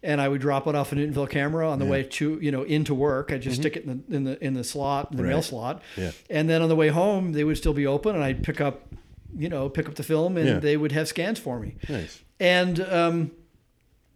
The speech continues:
Speaker 1: it really sparked, uh, something in me creatively.
Speaker 2: Yeah, yeah.
Speaker 1: Um,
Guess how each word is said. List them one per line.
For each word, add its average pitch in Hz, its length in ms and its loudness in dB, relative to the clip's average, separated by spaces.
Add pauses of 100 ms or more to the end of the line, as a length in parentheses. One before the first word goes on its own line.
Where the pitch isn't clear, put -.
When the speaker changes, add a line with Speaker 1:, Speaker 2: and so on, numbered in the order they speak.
(1700)
Speaker 1:
it 170 200 2
really 180 320 2
sparked, - 880 0 (640)
uh, 127 460 -2 (1300)
something 143 400 -2
in 139 160 0
me 123 400 -4 (260)
creatively. 143 680 2
Speaker 2:
Yeah, 98 320 2
yeah. 107 240 -2
Speaker 1:
Um, 135 460 0